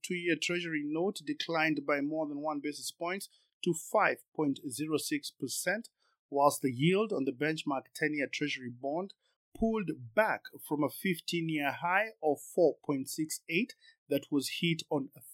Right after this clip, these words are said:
Thursday, as it slipped about ten basis points to four point five eight percent. Meanwhile, the yield on the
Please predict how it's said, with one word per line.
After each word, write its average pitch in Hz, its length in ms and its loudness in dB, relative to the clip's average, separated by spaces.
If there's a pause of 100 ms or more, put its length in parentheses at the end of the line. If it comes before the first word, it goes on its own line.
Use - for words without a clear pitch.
Thursday, 180 480 4 (380)
as 139 120 0
it 135 120 -8
slipped 160 520 4
about 135 420 2 (140)
ten 147 240 2
basis 131 280 -6
points 196 420 -2 (320)
to 170 100 4
four 160 480 4 (220)
point 139 180 -2
five 127 320 0
eight 113 300 -6 (180)
percent. - 520 -8 (1000)
Meanwhile, 165 680 6
the 147 100 2
yield 151 440 4
on 139 120 2
the 123 140 -4